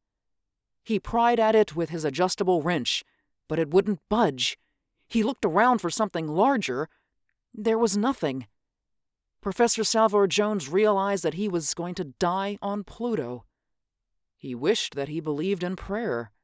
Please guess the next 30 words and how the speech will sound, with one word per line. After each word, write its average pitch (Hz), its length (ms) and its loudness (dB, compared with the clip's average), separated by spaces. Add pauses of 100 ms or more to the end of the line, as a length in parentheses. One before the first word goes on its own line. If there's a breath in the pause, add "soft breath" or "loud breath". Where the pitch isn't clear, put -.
(720)
He 220 140 2
read 214 300 4
the 202 120 0
gauge 185 380 2
of 180 140 -4
his 190 160 -4
heating 165 320 -6
unit. 139 340 -6 (840)
Not 170 240 -6
much 175 200 -8
longer. 151 480 -8 (1300)
He 233 160 -2
sat - 380 -2
down 156 320 0
on 156 140 -2
the 156 80 -2
hatch, - 640 -10 (320)
heedless 147 720 -4
of 135 220 -8
the 131 140 -6
silent 156 600 -2
flak 147 400 -6
about 123 320 -4
him. 127 240 -10 (760)
He 156 140 -4
envied 151 340 -2
Knucklebone 151 540 -2
Smith 190 320 0
over 127 240 -4
there, 127 300 -2